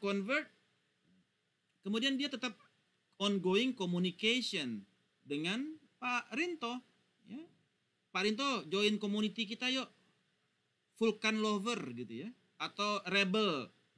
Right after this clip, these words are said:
lover, ada community di situ, ya. Dan s-,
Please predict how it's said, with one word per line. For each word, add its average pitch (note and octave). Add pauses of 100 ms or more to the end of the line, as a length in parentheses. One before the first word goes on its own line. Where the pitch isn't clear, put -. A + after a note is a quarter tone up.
lover, F#3+
ada F#3
community F#3+
di C3
situ, A2 (880)
ya. E3 (960)
Dan F3+
s-, -